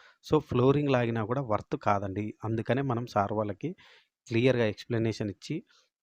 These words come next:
మనం ఇక్కడ ఏం చేసామంటే ఫైవ్ లేయింగ్ కోటింగ్ చేసామన్నమాట. అంటే టోటల్ రూఫ్‌కి అంతా ఫైవ్ లేయింగ్స్ కోటింగ్ అప్లికేట్ చేసాం. ఇప్పుడు ఫస్ట్ కోట్ మనకి పాలిమర్ అయిపోయిందండి.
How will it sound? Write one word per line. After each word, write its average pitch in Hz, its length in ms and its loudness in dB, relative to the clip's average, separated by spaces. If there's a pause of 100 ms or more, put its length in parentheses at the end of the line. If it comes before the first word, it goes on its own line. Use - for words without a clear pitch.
మనం 117 260 2
ఇక్కడ 113 200 0
ఏం 127 140 0
చేసామంటే 120 480 -2
ఫైవ్ 120 320 0
లేయింగ్ 123 280 -2
కోటింగ్ 120 360 0
చేసామన్నమాట. 92 600 -4 (420)
అంటే 127 160 0 (140)
టోటల్ 139 400 2 (120)
రూఫ్‌కి 135 340 0
అంతా 139 320 -2
ఫైవ్ 127 280 2
లేయింగ్స్ 127 340 0
కోటింగ్ 131 360 2
అప్లికేట్ - 380 -6
చేసాం. - 280 -10 (720)
ఇప్పుడు 131 200 0
ఫస్ట్ - 280 0
కోట్ 147 220 0
మనకి 131 300 0
పాలిమర్ 113 420 2
అయిపోయిందండి. 101 540 -2